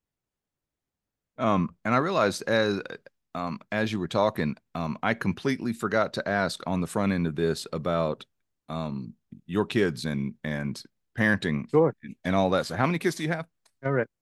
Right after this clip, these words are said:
Speaker 2: Y-, so I, I don't have, and I'm looking forward to having kids.
Speaker 1: Okay.
Speaker 2: Right. I'm Dio Dolente. I'm, I'm all about it, and I'm planning my life in regards to that. Um,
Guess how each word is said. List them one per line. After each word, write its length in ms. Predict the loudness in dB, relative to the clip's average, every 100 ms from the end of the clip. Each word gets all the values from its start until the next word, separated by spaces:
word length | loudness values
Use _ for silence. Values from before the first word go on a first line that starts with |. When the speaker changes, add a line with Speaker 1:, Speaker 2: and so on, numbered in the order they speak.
| _ _ _ -2
Speaker 2:
Y-, 140 | -2 -2 _ _ -8
so 400 | 0 4 4 2 _
I, 160 | 2 2
I 140 | 2 0
don't 280 | 2 4 4
have, 280 | 0 -2 -2
and 160 | 0 0
I'm 160 | 0
looking 220 | 0 -2 -2
forward 260 | 0 0
to 60 | 0
having 240 | -6 -8
kids. 220 | -8 -10 -2
Speaker 1:
Okay. 260 | 0 2 0 -2
Speaker 2:
Right. 220 | -6 -6 _ _ _ _ _ _ _ _
I'm 120 | -6 2
Dio 180 | 4
Dolente. 540 | 6 6 4 2 -2 -4 _ _ _ _ 2
I'm, 240 | 4 4
I'm 160 | 4 6
all 260 | 8 8
about 220 | 8 4 2
it, 100 | -2
and 160 | -4
I'm 120 | -6
planning 260 | -4 -2 0
my 60 | 0
life 260 | 0 0
in 140 | -2 -2
regards 400 | 0 0 0 -4
to 160 | -2
that. 240 | 0 -2 -4 _ _ _ _ _ -2
Um, 480 | 2 4 4 4